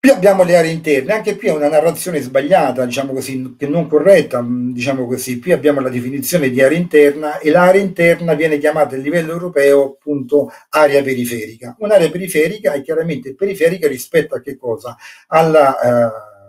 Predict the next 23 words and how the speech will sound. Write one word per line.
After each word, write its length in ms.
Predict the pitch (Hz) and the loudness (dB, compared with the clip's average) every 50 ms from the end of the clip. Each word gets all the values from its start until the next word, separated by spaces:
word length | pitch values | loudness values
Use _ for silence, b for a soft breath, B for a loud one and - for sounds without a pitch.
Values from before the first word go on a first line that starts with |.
| - _ _ _ _ _ 123 | -20 _ _ _ _ _ -6
limitata 440 | 139 151 156 151 165 185 147 143 | -4 -4 -2 2 2 2 2 2
accessibilità 920 | 139 - - - 131 - - 165 160 160 185 185 196 165 143 131 131 - | 0 -4 -4 -6 -8 -8 -8 -10 -12 -12 -10 -10 -6 -4 -4 -4 -4 -8
ai 140 | - - 123 | -10 -10 -8
servizi 560 | 123 156 143 127 120 123 120 117 - - - _ _ | -8 -6 -8 -8 -10 -10 -12 -12 -12 -14 -16 _ _
essenza-, 540 | 123 120 - - 113 101 - - - - _ _ _ | -14 -12 -12 -12 -14 _ -20 -20 -20 -20 _ _ _
essenziali. 800 | 135 123 - - 123 107 - - - - - - _ _ - B B B B B _ | -8 -8 -8 -8 -10 -12 -14 -14 -16 -16 -20 -20 _ _ -20 B B B B B _
Nel 200 | 285 254 - - | 2 2 2 2
duemilaquattordici 960 | 151 151 151 160 160 147 143 - 147 - - 170 160 139 131 123 120 - 127 | 0 -2 0 2 2 2 2 2 0 0 0 -2 -2 -2 -4 -8 -10 -8 -6
la 100 | 120 127 | -6 -6
snai 380 | 120 - - 151 143 131 120 - | -6 -4 -2 -2 0 0 0 -2
ci 160 | - - 131 | -4 -6 -6
dice 360 | 139 147 131 - 127 120 123 B B B B B _ | -4 -4 -2 -2 -2 -4 -6 B B B B B _
che 180 | - 156 147 | 0 0 2
però 420 | - 143 139 147 151 147 139 - - | 2 2 4 6 6 6 4 2 -2
queste 340 | _ 156 143 - - 143 135 | _ -4 -4 0 2 2 4
aree 120 | 135 156 | 4 2
interne 440 | 175 165 - 147 160 175 190 185 147 | 0 2 2 2 2 2 0 -2 -4
possono 360 | 131 139 135 - - 135 131 | -4 -6 -6 -8 -8 -8 -4
rappresentare 760 | 127 143 139 - - 147 143 180 185 175 - 147 143 151 147 | -4 -4 -4 -4 -6 -6 -4 -4 -6 -2 2 4 4 4 2
un 120 | 151 127 | 0 -4
potenziale 560 | 120 131 120 135 127 123 - - 151 131 127 | -8 -10 -10 -8 -8 -6 -2 -2 -2 -2 0
di 80 | 120 143 | 0 0
attrazione, 800 | 143 143 - 185 175 - - - - 131 131 131 139 160 170 | 0 2 0 0 0 0 -4 -8 -4 -2 -2 -2 -2 -2 -4